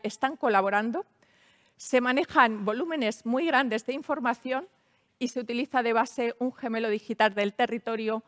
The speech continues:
para analizar qué tipo de turismo se tiene y poder hacer actuaciones del mismo,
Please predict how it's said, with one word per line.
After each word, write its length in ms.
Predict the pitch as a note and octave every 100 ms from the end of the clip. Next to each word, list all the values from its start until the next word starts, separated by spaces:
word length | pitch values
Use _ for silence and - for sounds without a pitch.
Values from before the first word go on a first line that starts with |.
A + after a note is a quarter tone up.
| _ _ _
para 320 | - G#3+ G#3+ G#3
analizar 720 | G3+ G3 G3 - A3+ A3 A3 A3 - _
qué 120 | A#3+
tipo 200 | C4 A#3
de 100 | G#3+
turismo 520 | G3 G3+ A3 - G#3
se 160 | - G3
tiene 440 | G#3+ A3 G#3+ G#3+ _ _ -
y 80 | G3+
poder 260 | G3 G3
hacer 240 | G3+ - G3+
actuaciones 640 | F#3+ - F#3 - G3 F#3+
del 180 | F3+ E3
mismo, 360 | F3 D#3+ G2+